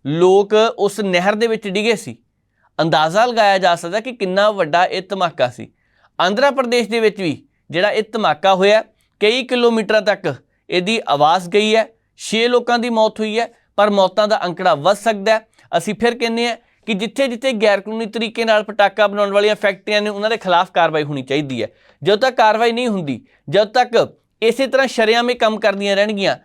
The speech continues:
ਤਾਂ ਕਿਹਨੂੰ ਕਹਿਣਾ? ਹੁਣ ਆਂਧਰਾ ਪ੍ਰਦੇਸ਼ ਦੇ ਨਾਲ-ਨਾਲ ਜਦੋਂ ਮੱਧ ਪ੍ਰਦੇਸ਼ ਦੀ ਗੱਲ ਕਰਦੇ ਹਾਂ, ਮੱਧ ਪ੍ਰਦੇਸ਼ ਵਿੱਚ ਤੁਸੀਂ ਦੇਖੋ, ਕਫ ਸਿਰਪ,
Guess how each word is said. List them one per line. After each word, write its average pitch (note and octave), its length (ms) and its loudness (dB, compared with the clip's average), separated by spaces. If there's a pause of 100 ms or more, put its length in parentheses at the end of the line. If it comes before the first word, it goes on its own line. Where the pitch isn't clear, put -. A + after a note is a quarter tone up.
(140)
ਤਾਂ G#3 80 -6
ਕਿਹਨੂੰ B3 280 -2
ਕਹਿਣਾ? D3+ 240 0
ਹੁਣ - 480 -8
ਆਂਧਰਾ G#3 320 2
ਪ੍ਰਦੇਸ਼ A3+ 380 0
ਦੇ G#3+ 100 -4
ਨਾਲ-ਨਾਲ F3+ 580 2
ਜਦੋਂ F3+ 220 0
ਮੱਧ G#3 260 0
ਪ੍ਰਦੇਸ਼ A3+ 320 -4
ਦੀ G#3 100 -8
ਗੱਲ G3 180 0
ਕਰਦੇ E3+ 380 0
ਹਾਂ, C#3+ 80 0
ਮੱਧ G3+ 260 0
ਪ੍ਰਦੇਸ਼ A3 380 -2
ਵਿੱਚ A3 180 -4
ਤੁਸੀਂ G3+ 160 -6
ਦੇਖੋ, G3+ 280 0
ਕਫ G#3 280 0
ਸਿਰਪ, E3+ 260 -2